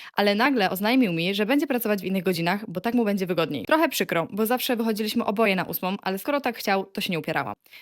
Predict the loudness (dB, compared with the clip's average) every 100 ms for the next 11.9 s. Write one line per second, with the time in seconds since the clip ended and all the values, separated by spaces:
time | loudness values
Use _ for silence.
0 | -4 0 2 4 2 2 4 4 4 0
1 | -2 0 -2 0 -2 0 -2 -2 -6 -2
2 | 2 2 2 -2 -6 -8 -14 0 4 6
3 | 6 4 2 0 0 0 -2 -4 -8 -10
4 | -16 -20 -4 0 2 2 0 0 2 4
5 | 4 2 -6 -6 0 0 4 6 6 4
6 | 2 0 -2 2 4 2 0 -2 -4 -8
7 | -12 -12 -4 -2 0 0 0 0 0 0
8 | -2 -2 -4 -6 -10 -14 -6 -4 -2 2
9 | 2 2 0 -2 0 0 -2 -4 -4 -4
10 | 0 0 0 2 4 4 4 2 0 -2
11 | 2 2 2 -2 -2 -2 -2 -8